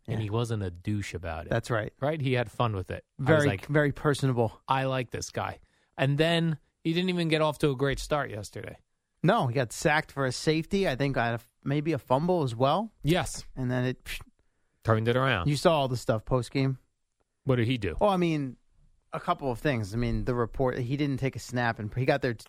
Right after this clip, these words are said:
Speaker 1: Oh,
Speaker 2: got
Speaker 1: yeah.
Speaker 2: traded Tuesday. Didn't take a snap in practice. He's on the sidelines as the, uh, was it Jaren Hall's, the rookie who started, the fifth rounder? So he gets concussed. I think it was in the first quarter, late first quarter.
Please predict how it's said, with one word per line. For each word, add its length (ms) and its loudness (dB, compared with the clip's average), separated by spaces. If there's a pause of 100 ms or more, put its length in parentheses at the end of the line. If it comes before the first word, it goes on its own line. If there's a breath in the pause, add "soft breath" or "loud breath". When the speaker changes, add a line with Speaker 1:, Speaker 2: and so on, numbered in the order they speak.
Speaker 1:
Oh, 80 2
Speaker 2:
got 140 4
Speaker 1:
yeah. 80 -2
Speaker 2:
traded 320 0
Tuesday. 440 -4
Didn't 200 2
take 160 0
a 40 -4
snap 300 0
in 100 -4
practice. 640 -4 (960)
He's 180 4
on 140 4
the 80 2
sidelines 640 4
as 220 0
the, 260 0
uh, 320 0
was 140 -4
it 100 -6
Jaren 360 2
Hall's, 340 2
the 100 -2
rookie 280 -2
who 100 2
started, 400 0
the 60 -12
fifth 260 -4
rounder? 280 0
So 140 -4
he 60 -2
gets 180 -2
concussed. 540 0
I 80 0
think 160 0
it 60 -2
was 180 -8
in 60 -8
the 60 -10
first 280 -6
quarter, 280 -2
late 220 -2
first 260 -8
quarter. 380 -6